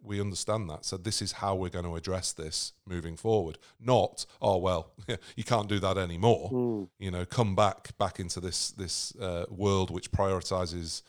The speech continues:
Speaker 1: the extrovert over the introvert, or the, the, the, the, you know, the confident over the insecure." No, no, you've gotta come back into this world, um, and, and do your best. I'm not sure that's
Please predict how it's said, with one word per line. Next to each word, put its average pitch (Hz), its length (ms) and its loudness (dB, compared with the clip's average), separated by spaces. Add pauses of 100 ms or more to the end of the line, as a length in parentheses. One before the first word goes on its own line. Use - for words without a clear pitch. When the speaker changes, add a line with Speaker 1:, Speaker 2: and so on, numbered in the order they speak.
(120)
Speaker 1:
the 92 100 -4
extrovert 85 640 -4 (380)
over 90 220 0
the 85 180 -4
introvert, 85 680 -2
or 87 180 -2
the, 82 260 -4 (300)
the, 90 260 -4
the, 87 240 -6
the, 98 100 -10
you 90 60 -6
know, 82 80 -4
the - 120 -8
confident 90 560 -2
over 90 240 -2
the 87 180 -4
insecure." 90 580 -2
No, 143 140 -2
no, 131 100 0
you've 123 200 -2
gotta 123 140 0
come 110 280 -2
back 101 180 0
into 87 220 -6
this 110 260 -2
world, 85 320 -6 (440)
um, 87 480 -2
and, 87 180 -6
and 85 300 -6
do 95 100 -2
your 87 220 0
best. 90 520 -4 (280)
I'm 107 160 -2
not 113 160 -2
sure 104 240 -4
that's - 400 -4